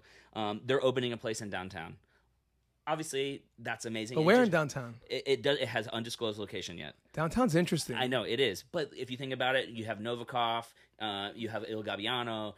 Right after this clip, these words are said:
Speaker 1: you know, you still have some nice restaurants downtown. So, like, you know, I bet you by downtown, it probably means downtown Brickell,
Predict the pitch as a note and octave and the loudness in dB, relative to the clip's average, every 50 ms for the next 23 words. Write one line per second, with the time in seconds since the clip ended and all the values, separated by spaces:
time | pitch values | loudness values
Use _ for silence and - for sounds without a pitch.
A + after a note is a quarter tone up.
0 | - _ - A#2 A#2 A2+ B2 D#3+ G3+ G3 - - - C4 B3+ G#3 G3+ - - C#3+ | -14 _ -10 -6 -6 -6 -6 -6 -8 -10 -8 -4 -2 0 0 0 0 -2 -2 -2
1 | A#2+ B2+ C3 B2+ - - A#2+ A#2 - B2 A#2+ A2 - G#2+ G#2 - A2+ F#2 - F2 | -2 0 0 0 0 0 0 0 0 -2 -6 -4 -4 -6 -4 -4 -6 -8 -8 -8
2 | - - - A#2+ A#2 A2 A2+ G#2+ G#2 - - - - - - E3 D3+ B2 A2+ A2+ | -8 -4 -4 -2 -2 -2 -2 -2 -4 -6 -8 -18 -20 -14 -8 -4 -2 -2 -2 -2
3 | - - G2 A2+ A2 C3 B2+ - C3+ C3 A#2 A2+ A2 G2+ - - A2+ A2+ G2+ A2 | -4 -4 -4 -2 -2 -2 -4 -4 -6 -8 -8 -8 -10 -10 -6 -2 -2 -2 0 -2
4 | G#2+ A2 G#2+ A#2 A2 G#2 G#2 - - G#2 F#2+ G2+ G2+ G2+ F#2+ F#2+ F#2+ F#2+ - G#2 | -2 -4 -4 -6 -6 -6 -6 -8 -8 -6 -6 -6 -6 -8 -10 -12 -16 -20 -14 -10
5 | A2 G2+ G2+ A2 A#2 G2 G2 G2+ G#2 G2+ - C3 D#3 - | -8 -8 -8 -8 -10 -10 -10 -10 -12 -10 -10 -10 -12 -12